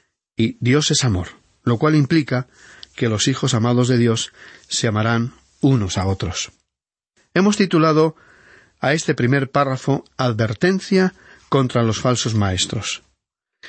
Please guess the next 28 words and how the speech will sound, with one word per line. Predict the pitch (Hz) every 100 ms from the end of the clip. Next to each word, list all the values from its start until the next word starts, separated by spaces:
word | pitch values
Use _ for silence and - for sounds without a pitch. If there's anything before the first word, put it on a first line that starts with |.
| -
Y | 143
al |
llegar | 147 160 233
a |
este | 220 185
capítulo | 156 151 165 135
cuatro | 160 156 160
nos | 139 -
encontramos | 117 110 110 196 156 151 - - - - -
ante | - 127 196
una | 202
sección | 165 - 165 165
difícil | 123 120 190 - 120
de | 110
las | 110 107
Sagradas | 110 117 113 107
Escrituras. | 107 - 120 110 101 101 - - _ - -
Una | 147 160
de | 165
las | 156
razones | 143 135 170 208 - _ - - - -
es | 160 -
que |
estamos | 147 - 190 202 - - - - _
ante | 143 147 135 139 131 123 - _
el | 139 127
mundo | 170 196 156
espiritual, | 127 - 117 107 131 117 101